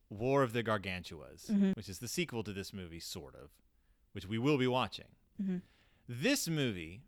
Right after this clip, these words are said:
Speaker 1: Frankenstein versus Baragon, Frankenstein Conquers the World, Frankenstein versus Subterranean Monster, Frankenstein versus Devilfish.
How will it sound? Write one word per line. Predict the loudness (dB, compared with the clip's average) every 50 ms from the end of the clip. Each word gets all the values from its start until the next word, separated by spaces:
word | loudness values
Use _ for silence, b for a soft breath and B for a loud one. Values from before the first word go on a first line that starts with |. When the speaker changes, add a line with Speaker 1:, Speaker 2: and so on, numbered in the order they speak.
| _
Speaker 1:
Frankenstein | _ -4 -2 -2 -2 -2 -4 -2 0 0 2 2 0 0
versus | -2 -4 -6 -6 -8 -10 -6
Baragon, | -4 -2 -2 -2 -2 -4 -6 -6 -8 -6
Frankenstein | -8 -8 -8 -8 -10 -8 -6 -6 -6 -6
Conquers | -6 -8 -8 -8 -8 -10
the | -10 -8
World, | -8 -8 -8 -8
Frankenstein | -10 -10 -10 -10 -8 -8 -8 -8
versus | -8 -8 -8 -8
Subterranean | -8 -8 -6 -6 -6 -6 -4 -6 -6 -4
Monster, | -4 -4 -2 -2 -4 -4 -4
Frankenstein | -2 -2 -2 -2 -2 0 0 0 -2
versus | -2 -4 -6 -6 -10 -10
Devilfish. | -6 0 2 2 2 2 2 2 2 2 2 0 -2 -8